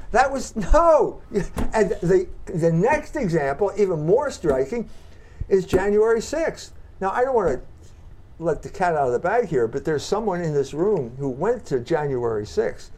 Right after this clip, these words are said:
Speaker 2: And I'm not gonna say who it is.
Speaker 1: Yeah, I was at the Alliance for Defending Freedom, the Heritage Foundation. It was consistent.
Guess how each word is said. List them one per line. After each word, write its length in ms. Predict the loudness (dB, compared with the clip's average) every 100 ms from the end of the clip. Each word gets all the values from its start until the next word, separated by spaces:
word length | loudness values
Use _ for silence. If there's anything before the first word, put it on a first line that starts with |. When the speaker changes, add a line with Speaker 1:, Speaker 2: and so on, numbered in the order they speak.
| -16 -18 -20 -20 -18 -8
Speaker 2:
And 160 | -6
I'm 160 | -4 -2
not 180 | -2 0
gonna 220 | 0 0
say 240 | -2 -2
who 180 | 0 2
it 80 | 4
is. 260 | 4 2 0
Speaker 1:
Yeah, 240 | -2 -4
I 80 | -2
was 220 | -2 0
at 180 | 0 0
the 100 | 0
Alliance 760 | -2 -2 -8 -2 4 4 4 0
for 100 | 0
Defending 460 | -2 -2 0 -2 -2
Freedom, 380 | 0 0 0
the 80 | 0
Heritage 420 | 0 0 -2 -4
Foundation. 640 | -2 -2 0 0 -2 -2 -2
It 40 |
was 140 | -4
consistent. 720 | -4 -4 -2 -4 -2 -4 -4